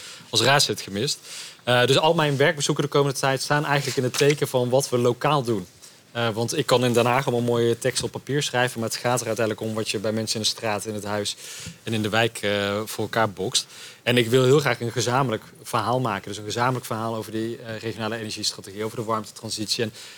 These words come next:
het maakt voor een inwoner natuurlijk echt niet uit, eh, wie er voor verantwoordelijk is. Eh, het Rijk of de gemeente of een waterschap. Dat,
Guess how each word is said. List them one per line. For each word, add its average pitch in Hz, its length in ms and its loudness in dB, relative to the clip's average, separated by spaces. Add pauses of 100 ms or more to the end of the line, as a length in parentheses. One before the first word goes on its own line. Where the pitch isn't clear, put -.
(120)
het 113 100 -14
maakt 131 240 2
voor 135 160 2
een 131 120 2
inwoner 135 420 4
natuurlijk 123 440 -2
echt 151 220 -4
niet 123 180 -4
uit, 131 340 -2 (460)
eh, 120 240 -2
wie 131 180 0
er 123 60 2
voor - 280 -2
verantwoordelijk 120 480 0
is. - 440 0
Eh, 117 360 0
het 117 120 0
Rijk 120 440 2
of - 300 -8
de 120 100 -2
gemeente 117 480 2
of 107 140 -2
een 117 100 -2
waterschap. 117 640 0
Dat, 113 140 -4